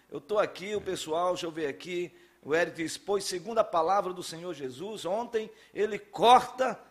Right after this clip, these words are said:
Speaker 1: levanta os que não estão com a fé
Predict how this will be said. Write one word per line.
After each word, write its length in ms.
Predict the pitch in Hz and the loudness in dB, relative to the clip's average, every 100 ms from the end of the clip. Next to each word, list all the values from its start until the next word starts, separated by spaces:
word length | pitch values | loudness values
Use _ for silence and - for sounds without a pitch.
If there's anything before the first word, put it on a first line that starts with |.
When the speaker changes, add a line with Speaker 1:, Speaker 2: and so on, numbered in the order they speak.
| _ _ | _ _
Speaker 1:
levanta 720 | 143 175 139 160 247 269 247 | 2 2 4 2 2 2 2
os 140 | 208 - | 0 -2
que 120 | 190 | -8
não 260 | 180 185 180 | -8 -8 -8
estão 480 | - - 175 160 - _ | -8 -6 -6 -8 -16 _
com 260 | - 151 123 | -10 -10 -10
a 100 | 131 | -10
fé 520 | 117 - 165 214 240 | -10 0 2 4 2